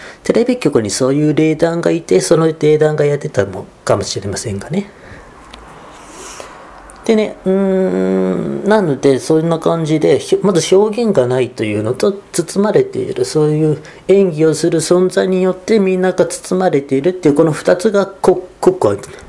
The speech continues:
どの相談者も個々あるんですよ。たまにね、本当の相談者っぽいなっていうのも、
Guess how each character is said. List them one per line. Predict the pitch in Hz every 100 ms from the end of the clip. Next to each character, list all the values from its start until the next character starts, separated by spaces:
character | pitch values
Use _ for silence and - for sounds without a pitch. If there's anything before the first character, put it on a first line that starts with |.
| - - - -
ど | 135 180
の | 190
相 | 151 160 156
談 | 160 160
者 | 165
も | 180
個 | 160 - 170
々 | 107
あ | 110
る | 101
ん | 107
で | -
す | -
よ。 | - - - -
た | -
ま | 226
に | 220 214
ね、 |
本 | 208 190 190
当 | 196
の | 196
相 | 196 196
談 | 196 196
者 | - 127
っ | -
ぽ | 165
い | 151
な | 113 104
っ | 104
て | -
い | 123
う |
の | 127
も、 | 131 113